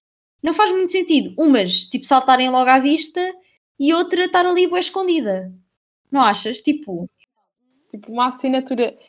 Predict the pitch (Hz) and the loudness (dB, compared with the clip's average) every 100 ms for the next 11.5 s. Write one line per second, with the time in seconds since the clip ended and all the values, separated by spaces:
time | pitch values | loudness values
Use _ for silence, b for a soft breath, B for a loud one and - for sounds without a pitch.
0 | b 254 285 285 285 277 277 247 254 247 | b 0 0 -2 -2 -2 -2 -8 -6 -4
1 | 254 - 247 233 240 220 226 226 226 220 | -4 -8 -8 -8 -10 -10 -10 -8 -10 -10
2 | 214 214 214 202 180 _ _ _ _ _ | -12 -16 -10 -8 -8 _ _ _ _ _
3 | _ _ 214 226 - - _ _ _ _ | _ _ -4 -2 -2 -6 _ _ _ _
4 | _ - 277 277 - 277 269 277 294 269 | _ 2 2 2 0 2 2 2 0 0
5 | 269 294 294 330 330 349 262 - 208 - | 0 -2 -2 -2 -4 -2 -2 -2 -10 -10
6 | b b b 240 269 302 247 247 - 285 | b b b -2 2 2 2 0 2 4
7 | 285 302 302 - 311 285 311 349 330 330 | 4 2 0 -4 4 4 4 0 -2 -6
8 | - 277 269 277 302 277 302 294 311 269 | -6 0 2 2 -2 -2 -4 -4 -2 -2
9 | 277 - 302 262 262 269 262 - 247 202 | -2 -4 -2 0 -2 -4 -8 -8 -6 -6
10 | 196 _ _ _ - 226 226 233 220 - | -8 _ _ _ -6 -2 -2 -2 -4 -6
11 | 226 202 - 185 - | -10 -12 -12 -14 -16